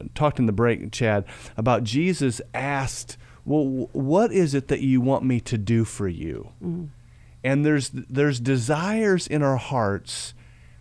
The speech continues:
Speaker 1: and there's longings in our heart, and we begin to kind of, um,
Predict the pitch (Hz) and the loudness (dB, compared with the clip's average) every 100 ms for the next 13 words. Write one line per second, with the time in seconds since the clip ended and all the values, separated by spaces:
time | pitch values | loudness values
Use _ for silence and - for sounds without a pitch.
0 | - - - 131 135 131 127 123 131 160 | -20 -20 -2 2 4 2 2 2 2 2
1 | 202 226 214 160 131 120 123 110 120 113 | 2 2 4 4 4 2 0 0 0 0
2 | 123 143 156 147 139 123 117 135 110 95 | 2 2 2 2 2 0 -2 -2 -2 -4
3 | - 107 101 95 92 | -4 -2 -2 -2 -4